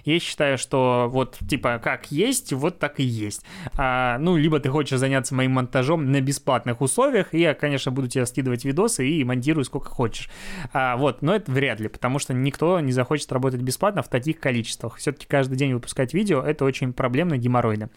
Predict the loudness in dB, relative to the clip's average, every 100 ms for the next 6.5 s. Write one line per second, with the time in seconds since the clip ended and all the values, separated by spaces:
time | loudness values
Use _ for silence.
0 | -16 -14 -14 -4 0 2 0 2 2 2
1 | 2 2 4 4 2 -2 -10 -2 2 2
2 | 0 -2 0 4 4 2 0 0 2 2
3 | 0 0 0 0 0 0 0 0 2 2
4 | 0 -2 0 2 2 2 2 0 0 0
5 | 2 2 2 -2 -4 -2 0 0 0 0
6 | 0 0 2 2 0